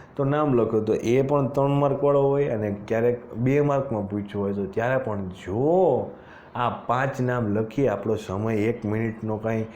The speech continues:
બહુ ઝાઝો જાય નહીં, એક મિનિટથી વધારે, અને પ્રશ્નનો જવાબ વધુ રજૂઆતપ્રદ લાગે. તો આપણે ચાલુ કરીએ કાર્ય પ્રેરણાનો સિદ્ધાંત. અગાઉના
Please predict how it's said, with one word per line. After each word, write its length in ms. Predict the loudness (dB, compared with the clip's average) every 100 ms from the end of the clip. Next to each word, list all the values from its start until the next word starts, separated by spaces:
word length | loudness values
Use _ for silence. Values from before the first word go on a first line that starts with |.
| -18 -14 -2
બહુ 220 | 2 2
ઝાઝો 360 | 2 0 2 2
જાય 240 | 4 2
નહીં, 200 | 2 0
એક 160 | -2 -2
મિનિટથી 340 | -4 -4 -6
વધારે, 360 | -4 0 0 0
અને 180 | -2 -4
પ્રશ્નનો 720 | -4 -6 -4 -2 0 0 -2
જવાબ 440 | 0 0 0 0
વધુ 420 | 0 2 2 2 -2 -14 -20 -10 0
રજૂઆતપ્રદ 1080 | 2 2 4 4 4 2 -2 0 2 0 -2 -8 -8 -2
લાગે. 380 | 2 2 2 -2 -6 -18 -20 -10 2
તો 360 | 2 2 -4 -12 -20 -20 -20 -4
આપણે 260 | 0 2 2
ચાલુ 300 | 2 4 6
કરીએ 400 | 4 4 0 -4 -14 -6
કાર્ય 360 | 0 4 6 4
પ્રેરણાનો 600 | 4 2 2 0 0 -4 -8 -16 -4
સિદ્ધાંત. 360 | 0 0 0 -4 -10 -20 -20 -20 -20 -20 -20 -20 -20 -20 -20 -20 -20 -8 0
અગાઉના 500 | 4 6 6 6